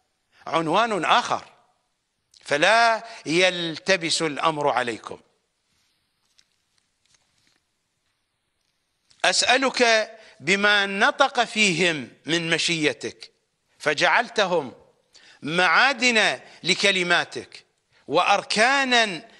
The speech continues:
لتوحيدك وآياتك ومقاماتك التي لا تعطيل لها في كل مكان، يعرفك بها من عرفك،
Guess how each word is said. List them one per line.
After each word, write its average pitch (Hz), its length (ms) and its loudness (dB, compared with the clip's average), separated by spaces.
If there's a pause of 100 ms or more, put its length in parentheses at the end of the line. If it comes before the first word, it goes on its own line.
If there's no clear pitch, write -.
(180)
لتوحيدك 208 1200 0 (300)
وآياتك 185 1200 0 (320)
ومقاماتك 175 1200 -2 (640)
التي 208 640 0 (240)
لا 247 280 2
تعطيل 214 720 2
لها 170 320 2
في 151 200 -8
كل 143 360 -4
مكان، 113 440 -4 (920)
يعرفك 185 640 0
بها 196 440 0
من 151 220 -2
عرفك، 123 680 -4